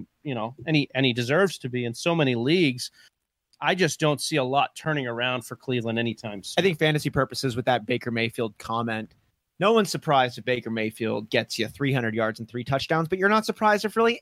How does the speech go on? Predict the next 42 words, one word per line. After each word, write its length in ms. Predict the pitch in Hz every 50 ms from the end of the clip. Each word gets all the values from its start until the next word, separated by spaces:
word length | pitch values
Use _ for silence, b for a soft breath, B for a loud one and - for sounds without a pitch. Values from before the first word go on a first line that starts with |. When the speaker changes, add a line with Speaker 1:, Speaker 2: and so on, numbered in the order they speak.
| _
Speaker 2:
any 280 | - 226 247 240 233 185
quarterback 640 | - - 131 127 113 120 92 120 113 113 113 - _ _
on 160 | 139 131 131
the 80 | 127 127
waiver 360 | 117 143 139 127 120 117 120
wire 340 | 117 127 123 120 120 117 117
is 40 | 117
Speaker 1:
Exactly. 160 | 113 107 104
Speaker 2:
gonna 120 | 127 120
get 200 | 110 123 117 -
you 60 | 117 110
three 260 | - - 123 120 113
hundred 180 | 123 113 107
yards 240 | 104 110 104 107 -
and 80 | 107 -
three 160 | _ 117 113
touchdowns. 220 | - - 117 120
Speaker 1:
When 160 | 156 165 160 135 -
Baker 340 | 175 185 190 - - 202 185
was 180 | 165 156 -
supposed 520 | - - 151 - _ 170 170 156 - - -
to 80 | 147
be 520 | 123 - 143 143 139 139 135 131 131 131 - _ _ _ _ _ _ _ _
top 380 | - - 170 147 139 - - _
five 400 | _ - 143 131 131 127 120 -
potential 560 | - 123 117 - 143 127 117 - - 120 107
this 100 | 107 120
Speaker 2:
Right, 240 | 135 135 131 131 127
Speaker 1:
year 80 | 127 92
Speaker 2:
and 80 | 127 131
Speaker 1:
with 120 | - 117
all 80 | 117 110
Speaker 2:
he, 60 | -
Speaker 1:
the 60 | 107
Speaker 2:
we're, 140 | 95 104 104
Speaker 1:
weapons. 180 | 156 165 -
Speaker 2:
we're, 140 | 151 160 160
we're 160 | 139 160 160
seeing 320 | 151 - - 202 208 208 196
his 180 | 196 190 165
ceiling 640 | - - - - 170 170 170 165 165 165 160 160 139
be 680 | 110 131 143 147 143 143 143 143 143 139 139 135 120